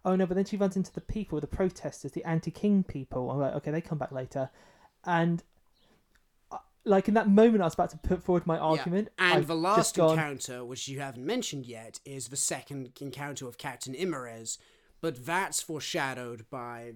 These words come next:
Speaker 2: the spyglass, because she sees into the future. She sees that he's missing a hand. And in that later confrontation, she cuts off his hand.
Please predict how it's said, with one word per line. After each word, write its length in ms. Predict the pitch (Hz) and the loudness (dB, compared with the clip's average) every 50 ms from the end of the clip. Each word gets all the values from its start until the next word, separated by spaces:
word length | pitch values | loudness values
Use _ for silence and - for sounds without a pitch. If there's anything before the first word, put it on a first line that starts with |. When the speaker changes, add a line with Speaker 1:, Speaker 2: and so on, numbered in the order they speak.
| 120 | -16
Speaker 2:
the 120 | - 123 - | -14 -8 -8
spyglass, 640 | - - 233 247 254 185 151 131 117 101 98 - | -4 -2 0 0 0 0 -4 -8 -10 -12 -12 -14
because 200 | - 120 - 101 | -14 -14 -12 -12
she 120 | - - 139 | -10 -8 -6
sees 400 | - - - 143 135 135 131 156 | -4 -4 -4 -6 -8 -10 -10 -10
into 160 | 151 151 165 | -10 -12 -14
the 60 | 156 | -16
future. 440 | - - 127 110 - - 117 120 151 | -16 -18 -18 -18 -16 -18 -16 -16 -16
She 160 | 139 - - 131 | -16 -16 -12 -8
sees 500 | - - - 139 135 131 135 127 - - _ _ _ _ _ _ | -6 -6 -6 -6 -8 -10 -10 -10 -12 -12 _ _ _ _ _ _
that 200 | 143 131 127 123 | -10 -10 -10 -10
he's 180 | - 151 131 123 | -10 -10 -10 -10
missing 320 | 120 117 - - 160 151 | -10 -10 -8 -6 -6 -6
a 60 | 147 | -4
hand. 460 | 151 180 220 208 127 113 107 101 - - | -4 -2 -2 -2 -4 -6 -10 -16 -18 -18
And 280 | - 135 135 135 - - - _ _ | -14 -12 -12 -12 -12 -14 -18 _ _
in 220 | - 143 151 151 127 | -16 -10 -10 -8 -8
that 280 | 127 139 151 151 123 | -6 -6 -8 -8 -8
later 220 | 135 147 147 - 143 | -10 -10 -10 -10 -10
confrontation, 680 | - 160 160 135 - 143 - 185 214 190 - 156 156 139 | -8 -8 -8 -8 -8 -10 -8 -8 -6 -6 -6 -8 -8 -8
she 200 | - - 165 165 | -8 -8 -8 -8
cuts 360 | 160 - - 156 - - - | -10 -8 -10 -10 -8 -8 -8
off 140 | 147 143 - | -8 -4 -4
his 120 | 180 165 | -4 -4
hand. 340 | 185 208 240 180 82 - - | -4 -6 -6 -8 -12 -16 -20